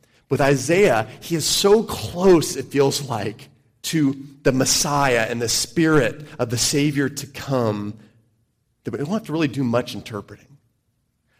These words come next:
Through, through Isaiah, God talks about real consequences for sinning,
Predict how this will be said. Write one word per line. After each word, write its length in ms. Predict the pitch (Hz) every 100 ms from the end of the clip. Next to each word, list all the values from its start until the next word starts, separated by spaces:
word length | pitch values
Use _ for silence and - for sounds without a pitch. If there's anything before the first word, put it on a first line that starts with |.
| -
Through, 100 | 190
through 200 | 156 175
Isaiah, 680 | 147 120 143 165 110 101 113 - _ _ -
God 300 | 123 143 143
talks 340 | 147 143 139
about 460 | 127 123 117 120 117
real 320 | 151 175 165
consequences 1080 | - 143 139 139 127 - 101 - - 80 -
for 140 | 117
sinning, 580 | 110 - 143 113 92